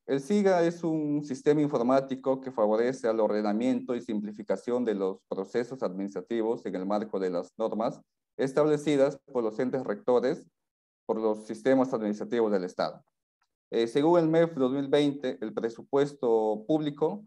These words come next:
es el instrumento que, de gestión del Estado para otorgar bienestar a lo, a la ciudadanía a través de la asignación de los recursos públicos. Eh, la, la logística en el sector público, según el diario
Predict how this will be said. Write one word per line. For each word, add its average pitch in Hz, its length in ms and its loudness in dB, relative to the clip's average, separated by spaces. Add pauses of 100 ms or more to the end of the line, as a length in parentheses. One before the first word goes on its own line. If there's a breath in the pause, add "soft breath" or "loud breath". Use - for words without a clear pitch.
(180)
es 131 160 -2
el 131 140 2
instrumento 131 920 0
que, 92 640 -2 (500)
de 226 120 -2
gestión 202 800 0 (240)
del 113 160 0
Estado 131 560 4
para 113 160 2
otorgar 120 640 2
bienestar 131 1080 0
a 101 100 -2
lo, 107 260 -4
a 101 80 -2
la 101 100 0
ciudadanía 110 720 0
a 107 120 0
través 113 340 -2
de 120 100 0
la 104 80 0
asignación 104 520 -4
de 110 80 -2
los 104 160 -2
recursos 104 480 -8
públicos. 80 420 -10 (1500 soft breath)
Eh, 107 360 2
la, 104 800 4 (340)
la 110 100 0
logística 147 680 0
en 120 140 -2
el 107 120 -6
sector 131 300 -8
público, 135 400 0
según 120 360 -2
el 104 200 -2
diario 113 760 0